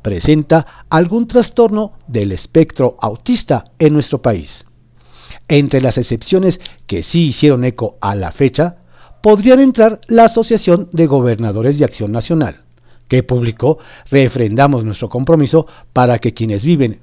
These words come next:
con esta condición lo hagan en igualdad de condiciones, oportunidades y respeto". Bien por ellos y por los que trabajan en favor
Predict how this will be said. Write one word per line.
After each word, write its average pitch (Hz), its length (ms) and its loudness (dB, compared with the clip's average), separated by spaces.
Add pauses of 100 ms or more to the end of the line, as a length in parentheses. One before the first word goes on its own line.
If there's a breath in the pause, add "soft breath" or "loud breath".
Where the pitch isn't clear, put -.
con 104 240 -6
esta 127 320 -2
condición 104 540 -4 (240 loud breath)
lo 110 200 0
hagan 147 320 2
en 117 160 -6
igualdad 104 460 -2
de 135 100 2
condiciones, 151 600 -2 (320)
oportunidades 120 800 -2
y - 20 0
respeto". 120 540 -6 (640)
Bien 233 320 4
por 220 220 2
ellos 95 360 -4 (460 soft breath)
y 143 180 4
por 120 200 -2
los 104 160 -6
que 95 80 -10
trabajan 147 560 -2 (100)
en 220 220 4
favor 165 420 2